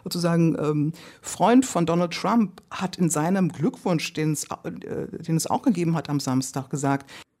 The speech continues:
"Ja, Joe, du und ich, weißt ja, ähm, wir haben eine ganz lange, warmherzige Beziehung zueinander." Und das ist natürlich auch ein Kapital, was er mitbringt, dass er eben bekannt ist, dass er das Regierungsgeschäft kennt. Und das ist auch ein Grund, weshalb so viele Hoffnungen auf ihm ruhen und, wie ich glaube, auch nicht zu Unrecht ruhen.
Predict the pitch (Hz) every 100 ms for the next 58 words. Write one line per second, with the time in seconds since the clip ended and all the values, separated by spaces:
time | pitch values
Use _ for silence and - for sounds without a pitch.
0 | - - - 160 139 139 170 175 160 170
1 | 170 160 180 - - - _ 175 185 -
2 | 175 156 147 - _ - 156 143 135 143
3 | 143 131 151 - 151 143 156 - 139 175
4 | 160 143 147 185 156 147 165 143 147 160
5 | - 330 339 - 139 120 117 104 - -
6 | - - - - 160 175 202 190 190 -
7 | 196 175 185 175 170 170 160 - 147 160
8 | - - - 123 123 139 165 156 147 139
9 | - - 190 - - 156 156 143 147 139
10 | 170 175 - 160 156 151 - 165 170 170
11 | - - - - 160 147 - 151 151 -
12 | 151 - 156 160 160 185 165 160 151 -
13 | - 151 151 - 151 147 151 151 151 135
14 | 156 190 - 160 - 156 139 - 143 147
15 | 160 147 - 139 - - 143 117 110 202
16 | 117